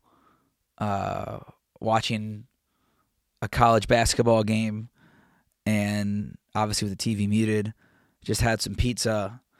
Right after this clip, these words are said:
Now I have a beer, a non-alcoholic or N A beer that I'm, uh, drinking to get through this episode a little bit.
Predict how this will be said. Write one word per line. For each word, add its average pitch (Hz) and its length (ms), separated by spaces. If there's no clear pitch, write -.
Now 113 240
I 110 100
have 107 340
a 104 420
beer, 117 500
a 101 380
non-alcoholic 104 1200
or 98 220
N 113 240
A 107 240
beer 101 440
that 113 160
I'm, 110 220
uh, 104 320
drinking 113 380
to 110 40
get - 160
through 110 180
this 107 180
episode 110 400
a 110 40
little 107 200
bit. 107 280